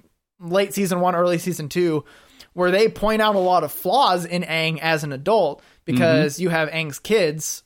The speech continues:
Speaker 1: around, and they're like, so basically he has, uh, you got Tenzin, who's the airbender,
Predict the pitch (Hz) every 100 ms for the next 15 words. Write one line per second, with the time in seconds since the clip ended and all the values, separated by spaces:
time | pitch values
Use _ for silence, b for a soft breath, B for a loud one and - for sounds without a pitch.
0 | - 160 147 151 156 147 151 - b b
1 | b - 165 165 165 160 156 147 - _
2 | _ _ _ _ _ - - 202 214 202
3 | 208 196 208 196 185 170 156 147 - -
4 | - 165 160 147 139 - B B 233 -
5 | 277 285 285 233 214 220 190 165 143 139
6 | 139